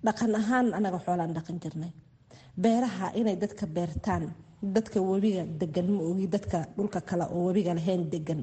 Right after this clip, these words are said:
ma fahansanaan dhulkooda inuu dhul beereed yahay. Tii labaad,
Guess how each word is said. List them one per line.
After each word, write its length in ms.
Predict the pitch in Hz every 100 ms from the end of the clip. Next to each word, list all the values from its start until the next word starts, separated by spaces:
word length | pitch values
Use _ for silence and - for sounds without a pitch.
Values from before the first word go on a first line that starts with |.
| - - - - -
ma 180 | 220 269
fahansanaan 720 | 240 220 160 185 160 175 180
dhulkooda 520 | 208 240 233 185 175 165 - - - -
inuu 140 | 247 226
dhul 140 | 233
beereed 400 | 180 196 190 160
yahay. 240 | 151 151 - - _ _ _
Tii 180 | - 285
labaad, 340 | 220 170 165